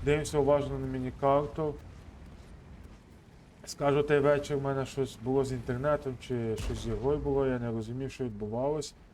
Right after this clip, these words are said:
Ось я поправляю сі сьомих, кажу, перепушити,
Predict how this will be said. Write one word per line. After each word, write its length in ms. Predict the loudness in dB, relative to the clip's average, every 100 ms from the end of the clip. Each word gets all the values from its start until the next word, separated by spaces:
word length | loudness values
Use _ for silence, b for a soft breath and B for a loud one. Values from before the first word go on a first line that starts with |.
| B B -4
Ось 200 | -2 2
я 80 | 2
поправляю 600 | 2 0 2 6 6 6
сі 160 | 2 -4
сьомих, 460 | -2 0 0 -2 -2 -2
кажу, 340 | 0 0 -2 -2
перепушити, 920 | 0 0 -2 -6 -6 -4 -2 0